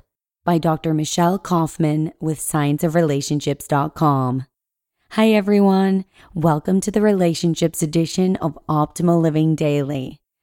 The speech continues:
I'm Joss Marie, the host who reads to you five days a week from some of the best relationship blogs in the world. Today,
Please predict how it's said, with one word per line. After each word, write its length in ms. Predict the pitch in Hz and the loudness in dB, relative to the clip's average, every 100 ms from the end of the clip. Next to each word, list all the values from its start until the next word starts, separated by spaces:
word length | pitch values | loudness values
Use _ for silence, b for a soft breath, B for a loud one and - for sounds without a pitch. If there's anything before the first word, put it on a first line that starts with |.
| _ | _
I'm 220 | 190 190 190 | 2 4 4
Joss 340 | 190 175 - | 4 2 0
Marie, 520 | 180 160 147 123 151 b b - | 2 2 2 -2 -8 b b -2
the 140 | 202 | 0
host 420 | 165 180 180 - | 2 2 0 -2
who 80 | 233 | -2
reads 340 | 208 190 180 - | -2 -2 -6 -4
to 100 | 175 | 0
you 180 | 160 151 | 0 -2
five 380 | - 143 143 | -2 -2 0
days 240 | 151 190 220 | 2 4 4
a 60 | |
week 280 | 196 165 160 | 4 2 0
from 180 | - 160 | 0 0
some 200 | 151 147 | 2 2
of 100 | 139 | 2
the 120 | 143 | -2
best 500 | 139 - 170 175 - | -4 -2 0 0 0
relationship 640 | 202 165 156 - 156 151 - | 0 2 0 -2 -2 -2 0
blogs 340 | 143 143 135 | 2 2 0
in 80 | 151 | 0
the 80 | 143 | 2
world. 460 | 135 123 107 - - _ _ _ _ | 2 0 -4 -8 -18 _ _ _ _
Today, 640 | 185 170 175 165 180 202 | -2 2 2 2 0 -6